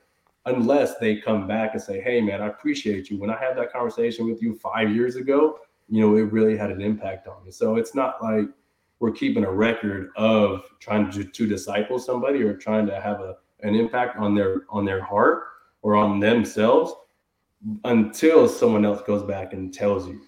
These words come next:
right? And so I don't know if I said the right thing. Like, I'm worried about it now. But then if that individual comes back to me five, ten years later and tells me, "Oh, man, I appreciate it now. I, I said the right thing." So I know, I, I know I needed to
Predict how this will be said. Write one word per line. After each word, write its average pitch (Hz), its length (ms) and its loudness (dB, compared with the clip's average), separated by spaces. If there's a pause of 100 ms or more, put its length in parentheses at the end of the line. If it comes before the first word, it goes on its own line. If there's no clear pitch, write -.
right? 101 400 -2
And - 100 -20
so 104 120 -8
I 101 80 2
don't - 200 -2
know 107 160 4
if 104 80 -4
I 98 80 0
said - 240 2
the 120 100 2
right 98 260 0
thing. 107 320 -4
Like, 107 240 -8
I'm 95 220 -4
worried 120 320 8
about 101 260 2
it 104 120 0
now. 110 400 0 (280)
But 110 120 -2
then 107 120 4
if 101 80 0
that 107 160 2
individual 104 440 0
comes 104 220 -2
back 107 320 -2
to 113 60 -4
me 101 220 -2
five, 95 400 -4
ten 104 180 0
years 95 220 -4
later 104 340 2
and 95 140 -8
tells 170 300 0
me, 131 280 -2 (380)
"Oh, 113 280 2
man, 123 240 2
I 104 180 -2
appreciate - 320 0
it 104 60 -4
now. 101 160 0
I, 104 280 -2
I - 20 -4
said 139 260 -2
the 113 80 0
right 98 240 -2
thing." 110 180 -2
So 110 160 -6
I 104 100 0
know, 117 360 4
I, 104 280 -4
I - 20 2
know 147 260 4
I 113 140 4
needed 117 300 0
to - 60 -16